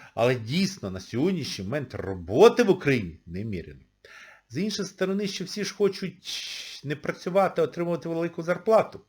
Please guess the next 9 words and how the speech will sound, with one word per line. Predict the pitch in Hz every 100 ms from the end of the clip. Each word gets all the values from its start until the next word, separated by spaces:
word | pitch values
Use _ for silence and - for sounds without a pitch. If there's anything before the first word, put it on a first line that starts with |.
| _ _
Згодне | 85 82 87 143 214 202 220
однозначно. | 190 160 143 117 90 85 - _ _ - - -
І | 127
от | 127
підтверджує | 131 151 151 127 127
другий | 131
факт. | - 80 - _ - - _
Бачите, | 151 175 - 123 -
а | 131 131 143 135 123